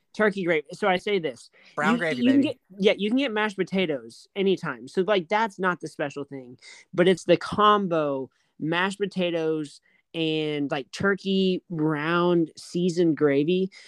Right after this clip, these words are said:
Speaker 1: because that's number one, because it makes everything else better.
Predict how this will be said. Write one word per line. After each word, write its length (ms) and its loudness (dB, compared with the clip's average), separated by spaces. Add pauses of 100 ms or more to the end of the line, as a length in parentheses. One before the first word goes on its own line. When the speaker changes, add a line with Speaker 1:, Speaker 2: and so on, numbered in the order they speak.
(120)
Speaker 1:
because 460 4 (240)
that's 300 4
number 160 8
one, 180 6
because 300 -2
it 160 -4
makes 260 0 (160)
everything 420 2
else 140 -2
better. 320 -8